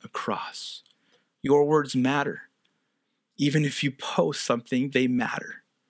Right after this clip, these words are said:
So reflect on these two verses. Cling on to these two verses during this time. And let's be a church that loves. And let's be a church that loves without limits and without boundaries. Let's be a church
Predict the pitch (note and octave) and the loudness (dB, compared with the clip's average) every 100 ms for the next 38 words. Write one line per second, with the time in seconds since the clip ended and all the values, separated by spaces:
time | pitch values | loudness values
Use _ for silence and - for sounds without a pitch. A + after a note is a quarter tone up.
0 | _ _ _ _ _ - - C3+ C3 - | _ _ _ _ _ -12 -6 -2 -2 -2
1 | - - C#3 C3 - - A#2+ A#2+ B2 - | -6 -2 0 0 -4 -2 2 2 2 0
2 | - A2+ A2+ A2+ - A#2+ - - E3+ D#3+ | 0 0 2 0 0 -4 -4 0 2 2
3 | E3+ - D3+ D3 C3+ - - - - C#3 | 0 0 2 2 0 -8 -20 -12 0 0
4 | B2+ C#3+ C#3+ C3+ - - - - D3 C3 | 2 0 2 0 -2 -6 -2 0 0 0
5 | A#2 C3 B2+ - B2 B2 B2+ C3+ B2+ F#2 | 2 4 4 2 -2 0 4 4 4 -2
6 | F2+ - - A#2+ A#2 A2 - - - - | -6 -6 -2 -2 0 -2 -6 -18 -16 -2
7 | C3 C3 - C#3+ B2+ - - - D3 - | 2 2 0 0 0 2 0 2 0 0
8 | - B2+ A2+ B2 A#2+ A2+ - - - B2 | 0 0 0 2 2 -2 -6 -12 -4 0
9 | B2 - C#3+ A#2+ - - - C#3+ - C3 | 0 0 0 2 2 2 2 2 2 0
10 | - B2+ C3 B2+ B2 - - - A2 G#2+ | 0 2 2 2 -2 -10 -8 -4 -2 -2
11 | - C3+ D#3 D3+ C3+ - A#2+ A2+ G#2+ G#2+ | 2 4 4 4 -2 0 2 2 0 -2
12 | _ B2 B2+ C#3 C#3 C#3 C3 C#3+ - - | _ 2 2 2 2 2 4 2 2 2
13 | G3+ - - - - F3+ C#3 - - - | 2 2 0 2 4 6 4 2 -4 -4